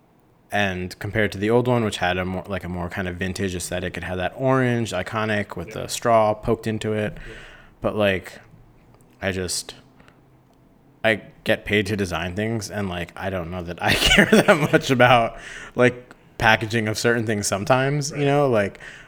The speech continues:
Speaker 1: um, it depends, I guess. I guess it depends, but, um,
Speaker 3: Well, and the fact that it would actually affect their sales at a big enough level for them to go back to their old logo, like, it, yeah,
Speaker 1: Yeah,
Speaker 3: it's, it's
Speaker 1: like,
Speaker 3: pretty amazing.
Speaker 1: I mean,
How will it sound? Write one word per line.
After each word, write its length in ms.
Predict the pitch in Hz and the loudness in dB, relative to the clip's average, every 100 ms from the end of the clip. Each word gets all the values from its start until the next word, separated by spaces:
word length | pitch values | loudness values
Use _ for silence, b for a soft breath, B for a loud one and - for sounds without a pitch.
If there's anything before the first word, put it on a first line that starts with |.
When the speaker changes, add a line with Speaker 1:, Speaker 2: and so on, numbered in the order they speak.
| B | B
Speaker 1:
um, 440 | 98 92 85 87 - | -6 -4 -6 -8 2
it 140 | 147 | 2
depends, 360 | 156 151 127 107 | 4 4 4 2
I 120 | 92 | -4
guess. 260 | 92 90 - | -6 -8 -6
I 80 | 113 | -4
guess 180 | 104 | -4
it 60 | 98 | -4
depends, 360 | 90 87 87 87 | -6 -6 -8 -4
but, 260 | - 104 | 2 4
um, 380 | 98 90 87 87 - | 4 2 0 -4 4
Speaker 3:
Well, 120 | 190 | 4
and 160 | 220 165 | 6 2
the 80 | 139 | 2
fact 280 | 156 170 160 | 2 2 4
that 100 | 131 | 4
it 60 | |
would 140 | 127 120 | 4 2
actually 640 | 120 123 - 147 120 110 | 2 0 0 0 0 0
affect 600 | 117 127 - 135 127 - | -2 -6 -4 -2 -2 -4
their 180 | 117 95 | -4 -2
sales 840 | - - 127 170 92 92 104 104 - B B | -4 -4 0 0 0 -4 -6 -8 -12 B B
at 180 | 135 110 | 0 0
a 80 | 101 | 0
big 260 | 113 143 | 0 2
enough 360 | 143 120 123 - | 2 0 -2 -2
level 500 | 107 123 101 95 95 B B B | 0 0 0 -4 -4 B B B
for 180 | - 117 | -2 0
them 240 | 110 110 104 | 2 -2 -2
to 340 | 123 107 107 | 0 0 0
go 220 | 101 117 | 0 0
back 540 | 110 110 113 78 - - - | 4 2 2 -6 -16 -20 -8
to 160 | 113 | -4
their 220 | 98 101 104 | -2 -2 -2
old 220 | 123 120 | -2 -2
logo, 300 | 92 95 95 | -4 -4 -6
like, 260 | 95 95 - b b b - | -6 -8 -12 b b b -6
it, 260 | 117 110 | -4 0
yeah, 160 | 139 147 | 0 2
Speaker 1:
Yeah, 220 | 113 98 | 4 2
Speaker 3:
it's, 220 | 90 - | 0 -6
it's 120 | 117 | -6
Speaker 1:
like, 80 | 101 | 0
Speaker 3:
pretty 180 | 151 127 | 4 4
amazing. 420 | 117 117 127 92 | 2 0 -2 -2
Speaker 1:
I 60 | 107 | -4
mean, 420 | 110 107 104 | -2 -4 -6